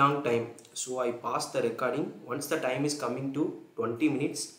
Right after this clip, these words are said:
I will resume my recording. The preheating is almost going to done.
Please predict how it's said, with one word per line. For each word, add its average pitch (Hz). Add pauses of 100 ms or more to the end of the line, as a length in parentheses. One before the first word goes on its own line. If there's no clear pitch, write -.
(280)
I 120
will 135
resume 143
my 147
recording. 107 (4000)
The 151
preheating 156
is 131
almost 127
going 131
to 123
done. 120